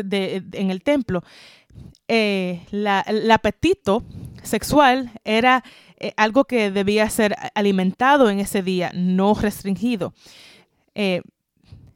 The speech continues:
dijo un, un escritor, eh, de ese tiempo: "Tenemos prostitutas por, por placer, mantenemos amantes para las necesidades del cuerpo día a día y tenemos esposas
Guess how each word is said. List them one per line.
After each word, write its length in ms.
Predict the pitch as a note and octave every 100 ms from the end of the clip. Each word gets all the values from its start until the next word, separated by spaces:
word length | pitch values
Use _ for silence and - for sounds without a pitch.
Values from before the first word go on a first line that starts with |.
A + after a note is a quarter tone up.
| _
dijo 420 | G3 C#4+ D#4+ D4+ -
un, 480 | C4 D4+ D4 C#4+ B3 - - - - _ _
un 320 | B3 C4+ C4
escritor, 640 | A#3+ B3+ A3+ C4 B3 A#3 - _ _ - _ _ _ -
eh, 400 | G3 F3 E3 G3+ _ _ _ _ _ _ _ _ _ _ _ _ _
de 160 | G#3+ A3
ese 180 | A#3+ G#3+
tiempo: 480 | C#4+ A#3+ G#3+ A#3 -
"Tenemos 400 | A#3 B3 C#4 -
prostitutas 640 | B3+ B3 - C4+ C#4+ -
por, 180 | A#3 G#3
por 340 | - A3 G#3
placer, 540 | G#3+ F#3+ - A3+ D#4 - _ -
mantenemos 600 | G#3 G#3+ G#3 A#3 B3+ A3+
amantes 520 | G3+ G#3+ B3 C#4+ -
para 200 | A3+ G3+
las 160 | G3
necesidades 540 | F#3+ F3+ F3 F#3+ F#3+ G#3
del 140 | F3+
cuerpo 340 | - G#3 G3+ G3
día 140 | F#3
a 40 |
día 280 | F#3+ B3+ C#4+ - - -
y 120 | C4
tenemos 400 | B3+ A#3 A#3 A#3
esposas 560 | A#3+ - C4+ - F3+